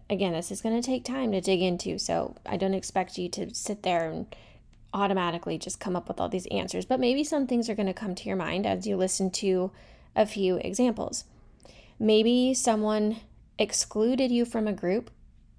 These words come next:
or a team or at the playground when you were a kid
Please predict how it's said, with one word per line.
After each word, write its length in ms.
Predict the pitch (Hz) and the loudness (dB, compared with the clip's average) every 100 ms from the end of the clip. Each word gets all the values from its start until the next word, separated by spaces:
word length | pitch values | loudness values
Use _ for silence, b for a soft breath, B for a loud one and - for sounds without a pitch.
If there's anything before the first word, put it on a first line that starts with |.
| - | -4
or 200 | 190 185 | 0 2
a 120 | - | 0
team 540 | - - 202 208 214 220 - - | -6 -4 -2 0 -2 -6 -12 -12
or 140 | 208 190 | -2 0
at 160 | 170 | 0
the 80 | - | -6
playground 520 | - 202 208 247 247 | -2 0 2 2 2
when 120 | 254 208 | 2 0
you 100 | 180 | 0
were 140 | 190 | 0
a 80 | 190 | -2
kid 440 | - 233 214 226 | -2 0 0 -2